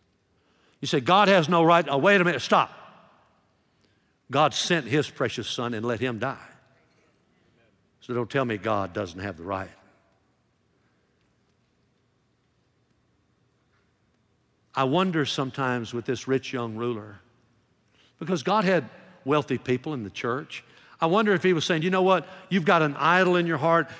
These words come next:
and until I remove that, it's like a cancer in your soul. You own all this property. Are you willing to give it up?" And maybe if he had said yes,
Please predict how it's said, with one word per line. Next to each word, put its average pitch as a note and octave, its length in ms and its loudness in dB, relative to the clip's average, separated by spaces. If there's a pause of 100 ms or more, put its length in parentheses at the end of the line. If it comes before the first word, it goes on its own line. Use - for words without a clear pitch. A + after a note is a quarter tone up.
(100)
and D#3 100 0
until F#3+ 320 2
I F3+ 120 4
remove D3+ 640 2
that, C#3+ 380 2
it's C#3+ 200 -4
like D#3 180 -2
a C3 60 -2
cancer F3 560 -2
in D3 80 -4
your C#3 160 -2
soul. C#3 400 -2 (240)
You F3+ 140 2
own D#3+ 180 2
all F3+ 240 4
this E3 180 -2
property. C#3 480 0 (240)
Are E3 120 2
you F3 180 2
willing E3 760 2 (1700)
to D3+ 80 -4
give D#3 240 2
it E3+ 100 4
up?" E3 340 2 (1120)
And D3+ 160 0
maybe A#3+ 320 6
if G3 80 4
he A3 100 6
had G3 140 4
said F#3+ 260 2
yes, G#3+ 400 4